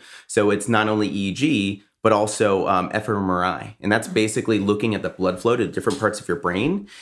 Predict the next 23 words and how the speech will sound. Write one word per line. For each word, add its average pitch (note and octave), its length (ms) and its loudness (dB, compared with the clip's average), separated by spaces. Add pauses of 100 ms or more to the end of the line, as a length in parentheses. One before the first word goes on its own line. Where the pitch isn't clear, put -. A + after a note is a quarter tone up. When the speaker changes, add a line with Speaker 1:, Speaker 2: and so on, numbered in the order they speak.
(160)
Speaker 1:
and A2+ 140 2
being A2 180 2
able G#2+ 180 2
to - 80 -6
compare F#2+ 380 0
that F2+ 280 0
to - 100 -18
people F#2 240 -6
that - 200 -4
aren't F2+ 200 -4
using A2+ 240 0
Brain A#2 160 2
F A#2 120 -4
M E3 300 -2 (220)
or A#2+ 100 4
using A#2 320 0
Brain G2+ 240 0
F G2 140 -2
M G2 340 -2
without G#2+ 500 0
the A2 80 -8
technology F2 680 -6
applied. - 480 -10